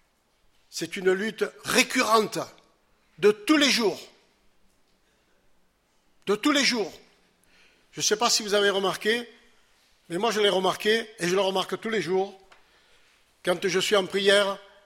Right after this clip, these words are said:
Satan est là, à côté de moi. Et il écoute ma prière. Et il essaye de me détourner de la prière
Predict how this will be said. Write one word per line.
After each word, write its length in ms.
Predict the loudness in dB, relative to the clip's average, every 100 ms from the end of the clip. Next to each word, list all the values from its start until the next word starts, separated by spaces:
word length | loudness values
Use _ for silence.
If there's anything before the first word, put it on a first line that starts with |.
| _ _ _ _ _ _ _ _ _ _
Satan 360 | -10 -4 0 0
est 80 | 2
là, 160 | 0
à 60 | -2
côté 260 | -4 -2 0
de 80 |
moi. 280 | 2 2 0 -8 -20 _ _ _ _ _ _ _ _ _ _ -4
Et 100 | -2
il 80 | 0
écoute 300 | 0 -2 2
ma 160 | 2
prière. 460 | 2 0 -2 -4 -10 -20 _ _ _ _ _ _ _ _ -20 -16 -2
Et 100 | 0
il 80 | 2
essaye 320 | 4 4 4
de 80 | 2
me 100 | 2
détourner 480 | 2 0 2 4
de 60 | 4
la 120 | 4
prière 440 | 0 -4 -4 -4